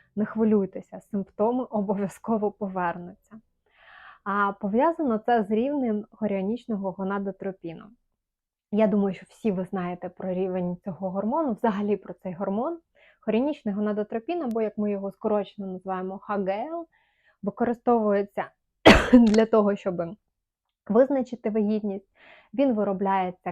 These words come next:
клітинами трофобласту, тобто майбутньої плаценти.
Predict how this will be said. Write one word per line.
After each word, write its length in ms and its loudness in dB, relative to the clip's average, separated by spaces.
клітинами 1000 -6
трофобласту, 800 -6
тобто 260 -8
майбутньої 720 -2
плаценти. 880 -8